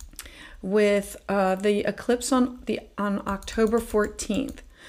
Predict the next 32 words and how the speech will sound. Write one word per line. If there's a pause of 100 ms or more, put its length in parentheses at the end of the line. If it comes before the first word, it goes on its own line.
So
on
October
fourteenth,
we're
gonna
have (380)
a
solar
eclipse, (160)
and
it's
a
new
moon
in
the
sign
of
Libra. (360)
So
new
moon.
New
moons
are
fresh
starts,
clean
slates,
new
beginnings,